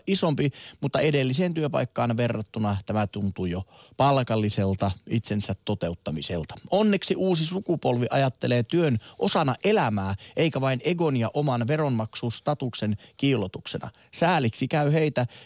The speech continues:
jotka työllä itsensä ja vapaa-aikansa tappaa vain si-, sen takia, koska kokevat työn velvollisuutena, ei osana itseään. Työ on sinua varten ja sinä työtä varten.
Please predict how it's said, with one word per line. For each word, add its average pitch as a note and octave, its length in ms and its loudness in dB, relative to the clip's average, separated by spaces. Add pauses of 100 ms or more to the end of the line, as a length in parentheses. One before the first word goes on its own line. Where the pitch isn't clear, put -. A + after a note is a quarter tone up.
jotka C3 200 0
työllä D#3 400 2
itsensä C3 440 -2
ja A2 120 2
vapaa-aikansa G#2+ 640 -2 (160)
tappaa A2 480 0
vain A#2+ 220 2
si-, E3 240 -2
sen D#3+ 240 0
takia, B2+ 420 0 (400)
koska - 300 -4
kokevat B2 460 -2
työn C#3 340 4
velvollisuutena, G#2 960 0
ei D3+ 200 4
osana G#2+ 420 0
itseään. - 560 -4 (200)
Työ A3 260 4
on A#2 160 0
sinua D3+ 440 2
varten A#2 500 0
ja G2+ 100 -4
sinä C3 380 0
työtä E2+ 460 -2
varten. - 460 -14